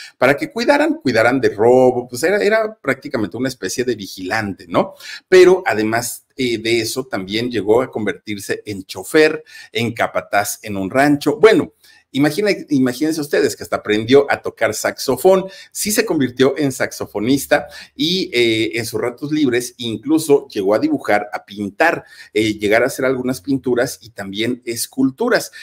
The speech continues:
Es decir, por actividades no paraba. Ricardo Montalbán trabajó prácticamente desde, desde muy chiquito, pero él sabía que si tenía una pasión en la vida, no, no era ser actor, <laughs> fíjense que no.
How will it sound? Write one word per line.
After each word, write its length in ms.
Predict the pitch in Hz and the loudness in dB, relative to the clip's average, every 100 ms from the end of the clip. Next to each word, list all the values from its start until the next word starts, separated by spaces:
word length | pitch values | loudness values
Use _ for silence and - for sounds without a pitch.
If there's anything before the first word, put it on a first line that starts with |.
| - - | -16 2
Es 200 | 233 269 | 2 2
decir, 420 | - - 120 - | -2 0 -2 0
por 140 | 117 | 0
actividades 680 | 120 - 156 202 311 370 233 | 0 -2 -6 0 0 0 2
no 200 | 156 - | 2 2
paraba. 360 | 101 87 90 90 | 0 0 0 -2
Ricardo 340 | - 180 190 | -4 -4 -2
Montalbán 540 | 175 139 95 101 147 | -4 -2 -2 -2 -2
trabajó 540 | 143 92 82 - 151 - - _ | -2 -4 -4 2 2 2 -20 _
prácticamente 800 | 131 123 - 143 104 98 98 113 | -2 -2 -6 -10 -8 -8 -6 -6
desde, 400 | 101 92 92 - | -6 -8 -10 -8
desde 280 | 104 92 98 | -8 -6 -6
muy 160 | 110 | -6
chiquito, 480 | 110 - 240 - - _ - - _ | -8 -10 -10 -12 -20 _ -20 -20 _
pero 420 | 190 185 160 - | 8 10 8 4
él 180 | 180 202 | 2 2
sabía 540 | - 208 160 113 - _ _ _ | 0 -4 0 0 -2 _ _ _
que 80 | 135 | -2
si 200 | - 143 | -2 -4
tenía 340 | 156 190 - - | -4 -4 -4 -2
una 280 | 226 247 | 0 -2
pasión 440 | 247 98 - 131 147 | -4 -6 -2 0 2
en 120 | 143 | 2
la 80 | 87 | 0
vida, 340 | 95 98 - - _ _ | 0 -2 -4 -8 _ _
no, 360 | 120 151 226 208 | 2 4 4 0
no 140 | 196 | -2
era 100 | 202 | -2
ser 200 | - 196 | -4 -6
actor, 420 | 185 _ 156 190 | -6 _ 4 4
<laughs> 40 | - | 0
fíjense 540 | 170 - 233 - 185 | -2 0 -2 -2 -6
que 160 | - 269 | -4 -2
no. 300 | 226 294 | 2 0